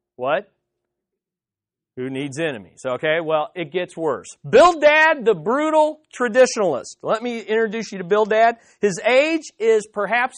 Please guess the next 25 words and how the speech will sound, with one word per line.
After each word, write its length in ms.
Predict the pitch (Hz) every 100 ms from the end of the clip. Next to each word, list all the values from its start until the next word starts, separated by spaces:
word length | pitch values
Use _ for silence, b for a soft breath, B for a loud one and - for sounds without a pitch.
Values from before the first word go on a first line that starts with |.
| -
the 120 | 208
next 280 | 196 208 -
oldest 420 | 208 208 247 302
because 300 | - 185 190
he 80 | 190
speaks 540 | 180 - 202 254 - - _ _ _ -
after 460 | 202 240 - 330 -
Eliphaz, 680 | 196 202 - 156 170 254 -
but 220 | 175 175
before 400 | 175 - 170 202
Zophar. 640 | 196 147 139 117 113 - _ _ _ _ -
His 220 | 277 233
attitude 640 | 233 294 339 285 320 302 262
is 80 | 185
very 180 | 233 247
simple. 360 | 233 196 127
Bildad 680 | 120 127 277 285 254 254 214
the 80 | 190
brutal. 500 | 202 214 175 113 -
So 380 | - 208 175 -
Eliphaz 640 | 214 294 330 339 294 294 214
is 140 | 190
who? 300 | - 262 294 285 b b
Eliphaz 680 | 240 277 285 269 254 254 214 180
the 440 | 220 220 208 190